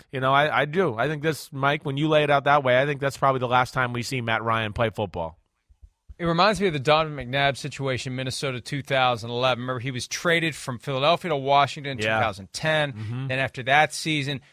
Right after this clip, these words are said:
Speaker 2: traded to the Vikings, and the Vikings benched him for Christian Ponder, and they cut him.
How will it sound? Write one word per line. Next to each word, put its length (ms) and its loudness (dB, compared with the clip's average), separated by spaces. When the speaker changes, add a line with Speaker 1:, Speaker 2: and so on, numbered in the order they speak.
Speaker 2:
traded 340 0
to 60 -8
the 80 -4
Vikings, 680 0
and 400 2
the 40 0
Vikings 540 2
benched 380 -2
him 100 -6
for 100 -18
Christian 420 -6
Ponder, 440 -2
and 100 -4
they 60 0
cut 260 0
him. 140 -10